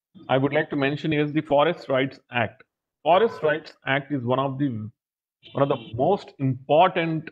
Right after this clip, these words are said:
uh, um, legislations that government of India came up. Uh, uh, and apart from that, the Land Acquisition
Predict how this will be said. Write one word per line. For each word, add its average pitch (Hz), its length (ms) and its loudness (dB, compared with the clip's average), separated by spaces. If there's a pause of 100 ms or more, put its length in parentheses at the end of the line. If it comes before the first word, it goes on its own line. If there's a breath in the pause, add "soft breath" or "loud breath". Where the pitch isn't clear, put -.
uh, - 60 -4
um, 117 960 -2 (400)
legislations 156 800 0
that 131 180 0
government 127 420 0
of 139 120 -4
India 123 300 -2
came 123 280 -4
up. 139 280 -4 (580)
Uh, 123 140 -4 (180)
uh, 139 260 -2 (120)
and 156 360 2 (140)
apart 214 340 4
from 151 240 -2
that, 135 300 2 (500)
the 139 140 2
Land 160 320 4
Acquisition 165 560 -2